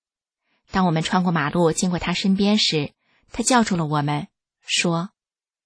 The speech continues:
：“你们从哪里来的？我看到你们身上有很强的能量。”想起这件事时，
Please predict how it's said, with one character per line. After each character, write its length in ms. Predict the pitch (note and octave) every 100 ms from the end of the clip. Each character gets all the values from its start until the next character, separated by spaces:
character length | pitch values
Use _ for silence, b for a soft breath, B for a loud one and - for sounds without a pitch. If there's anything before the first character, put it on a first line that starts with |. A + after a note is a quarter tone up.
| _ _ _ _
：“你 120 | G#3
们 100 | G3
从 180 | B3 B3+
哪 180 | F#3 A3+
里 120 | G#3
来 240 | D3 D3
的？ 280 | - D#3+ - _ _ _ _ _
我 100 | G3+
看 180 | - B3+
到 140 | A#3
你 80 | F3+
们 140 | D#3
身 200 | F3+ A3+
上 300 | A#3+ G3 E3
有 80 | F#3+
很 200 | - D3+
强 280 | - - D#3
的 100 | A3
能 240 | E3+ D3
量。” 320 | F3 A3 E3+ - _ _ _ _ _ _ _ _ _ _ _ _ _ _ _ _
想 280 | - - F3+
起 120 | G3
这 120 | F3+ F#3
件 220 | F3 E3+
事 220 | - E3+
时， 380 | - E3 D3+